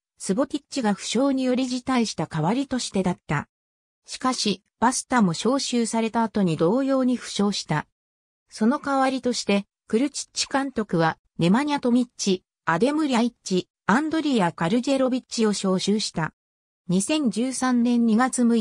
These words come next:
日のキプロスとの親善試合で、代表初得点を挙げた。レッチェ・ルアー・バスタ・フロム・ウディネーゼ、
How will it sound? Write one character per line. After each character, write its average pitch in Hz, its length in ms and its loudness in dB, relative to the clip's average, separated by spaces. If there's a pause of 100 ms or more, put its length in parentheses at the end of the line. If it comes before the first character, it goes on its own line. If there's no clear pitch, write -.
(100)
日 226 140 -2
の 214 140 2
キ 269 180 -4
プ 269 140 -2
ロ 240 100 2
ス - 160 -8
と 202 120 0
の 170 120 2
親 202 260 0
善 254 300 0
試 240 160 2
合 180 160 2
で、 165 200 0 (220)
代 185 180 2
表 285 320 -2
初 262 240 -4
得 - 220 -6
点 185 300 2
を 160 120 2
挙 147 120 0
げ 160 120 0
た。 147 220 -8 (600)
レ 277 100 4
ッ 320 100 -4
チ 285 120 -4
ェ・ 277 80 2
ル 240 180 2
ア 175 140 2
ー・ - 20 -8
バ 156 160 0
ス - 80 -8
タ・ 214 160 -2
フ - 160 -4
ロ 180 120 2
ム・ 233 160 2
ウ 247 60 0
デ 226 100 0
ィ 226 40 2
ネ 226 160 2
ー - 20 2
ゼ、 143 240 -6